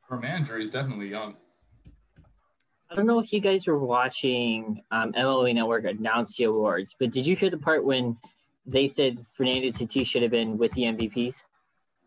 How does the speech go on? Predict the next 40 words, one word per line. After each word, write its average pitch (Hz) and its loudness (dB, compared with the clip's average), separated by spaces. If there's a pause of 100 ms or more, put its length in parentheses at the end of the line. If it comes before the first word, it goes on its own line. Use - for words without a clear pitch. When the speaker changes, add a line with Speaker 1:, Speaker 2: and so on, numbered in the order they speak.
(140)
Speaker 1:
They 123 -4
said - 0
Speaker 2:
Nominees? 120 4
Speaker 1:
that? - -20 (600)
Speaker 2:
Yeah. 117 0 (1400)
Speaker 1:
I 143 -2
was 143 -2
not 110 -2
watching 113 -2
that 101 -8
part. 113 0
I 113 0
actually 160 0
wasn't 131 0
able 117 -6
to 101 -8
catch - -4
on, 113 -2
catch 117 -2
the, 104 -4
uh, 98 -4 (1300)
ah, 123 0
what 117 -6
was 110 -4
it? - -14
The, 107 -10
the 110 -2
awards 123 0
show. 107 -6
I 104 -6
think 139 -6
I 131 -2
had 107 -4
to 95 -14
do 101 -14
something 101 -16
that 104 -16
day, 107 -4
but 107 -6 (320)
Speaker 2:
Hmm. 131 -4